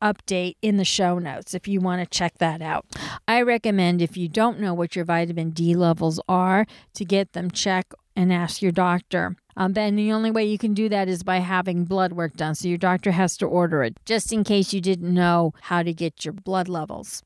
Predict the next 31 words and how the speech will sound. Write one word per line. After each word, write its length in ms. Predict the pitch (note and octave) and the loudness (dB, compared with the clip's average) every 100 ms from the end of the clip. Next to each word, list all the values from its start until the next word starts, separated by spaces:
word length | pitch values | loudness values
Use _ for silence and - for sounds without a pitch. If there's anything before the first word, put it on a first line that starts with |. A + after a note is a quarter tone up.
| - | -2
And 140 | A3 | 2
when 180 | G#3+ G#3+ | 4 4
your 100 | G#3 | 2
tests 400 | - B3 B3 - | 2 0 0 -4
come 240 | - A#3 G#3+ | -4 -2 2
back, 400 | F#3+ F3+ - - | 4 2 0 -8
that 240 | F#3+ F#3+ G#3 | -2 0 2
will 100 | F#3 | 2
be 140 | G3+ | 2
your 160 | F#3+ F3+ | 2 0
baseline. 640 | G3 F3+ F3 - A2+ E3 | 2 2 2 -4 -8 -6
So 160 | - F3+ | -2 0
you 200 | F#3+ G3 | 2 2
know 640 | G3 G#3 G3+ E3+ E3 E3 C#4 | 2 2 2 0 -2 -6 -8
what 300 | G3 G#3 - | -2 0 0
that 320 | G#3+ F#3+ G3 G3+ | -4 0 2 2
is, 400 | G3 F3 G3 - | 0 -2 -6 -6
and 220 | F#3+ F#3 | -2 0
then 180 | F3 F3+ | 2 0
you 100 | E3 | 0
can 200 | F#3 F3+ | -2 2
go 200 | F3 E3 | 2 2
from 320 | - F3+ F#3 | -2 0 2
there. 380 | F3 D#3+ - - | 2 0 -4 -2
And 120 | F#3 | 0
your 100 | F#3 | 0
doctor 440 | F3 A3 G#3+ - G#3 | 2 0 0 -2 -2
will 120 | G3 | 0
usually 560 | F#3+ F#3+ E3+ F#3+ F3 E3+ | 0 0 -2 -4 -4 -4
tell 340 | - G3 F3+ | 0 2 2
you, 380 | F3+ F3 F3 | 2 2 2